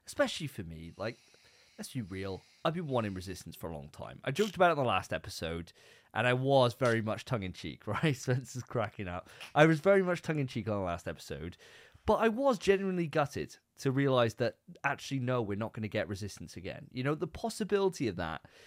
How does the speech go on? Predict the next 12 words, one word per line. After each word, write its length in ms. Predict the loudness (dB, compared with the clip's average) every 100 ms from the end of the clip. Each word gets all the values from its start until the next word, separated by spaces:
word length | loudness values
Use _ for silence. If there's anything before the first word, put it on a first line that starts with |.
| -20 -4
being 220 | 0 0
spoiled 520 | -2 0 4 4 2
for 280 | -4 -10 -8
me 200 | -8 -4
and 220 | -2 2
learning 280 | 4 4 2
what 180 | 0 -2
they're 80 | -2
gonna 140 | -2
do 180 | 0 -4
until, 220 | -4 -4
like, 180 | -4